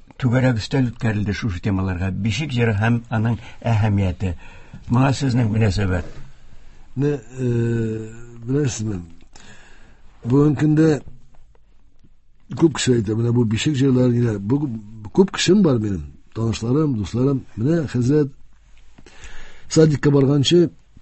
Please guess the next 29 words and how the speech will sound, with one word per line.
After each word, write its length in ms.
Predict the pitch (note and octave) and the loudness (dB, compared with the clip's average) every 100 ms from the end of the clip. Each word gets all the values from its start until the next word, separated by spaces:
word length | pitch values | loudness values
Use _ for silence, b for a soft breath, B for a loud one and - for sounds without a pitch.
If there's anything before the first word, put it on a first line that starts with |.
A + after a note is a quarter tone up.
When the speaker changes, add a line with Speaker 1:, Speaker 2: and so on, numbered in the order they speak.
| - - | -20 -6
Speaker 2:
гел 220 | A2+ E3 | 2 4
татарча 360 | D#3+ C3 A#2+ A2 | 4 0 0 -2
гына 160 | G#2+ | -4
сөйләшә 340 | E2+ E2+ E2 D#2+ | -6 -6 -8 -8
иде. 200 | D2 C2+ F2 | -10 -12 -6
Өйдә 220 | A2 G#2 D#2 - | -4 -4 -6 -2
без 140 | B2+ G#2+ | -2 0
татарча 320 | C#3 D3 E3 | -2 0 0
сөйләшәбез, 600 | E3+ F3 D3+ D#3+ D#3 - | 4 4 4 2 0 -2
хатын 260 | G2+ E3 E3 | 0 2 4
менә 120 | D#3+ | 6
дә 100 | D#3 | 4
садикка 400 | B2+ D#3+ E3+ C#3+ | 4 2 2 2
барганчы. 400 | C3 B2 A#2 E2 | 4 4 2 -2
Садикка 500 | - E3 A3+ A#3 B3+ | 0 2 4 2 2
китте 280 | G3 G#3+ A#3 | 0 0 4
микән? 440 | A#3+ G#3 A3+ A3+ G#3+ F#2+ - | 4 4 6 4 2 -8 -14
Бөтен 280 | - - F#3+ D#3+ | -8 0 2 4
гел 180 | F#3+ E3+ | 4 4
урысча 240 | D3+ E3 | 2 -2
гына 140 | E3 C#3 | -2 -2
сөйләшә. 340 | D3+ C3+ D#3 | -4 -4 0
Йә, 220 | D#3 F#3 | 4 6
кайткач 300 | F3+ F3 G3 | 6 2 6
да 100 | F#3 | 6
без 160 | D#3 D3+ | 6 2
менә 160 | D#3+ D#3 | 2 2
урысча 300 | D#3 C3 C#3 | 0 -2 -6
сөйләшә. 480 | C3+ C#3+ A#2+ C#3+ | -4 -6 -6 -8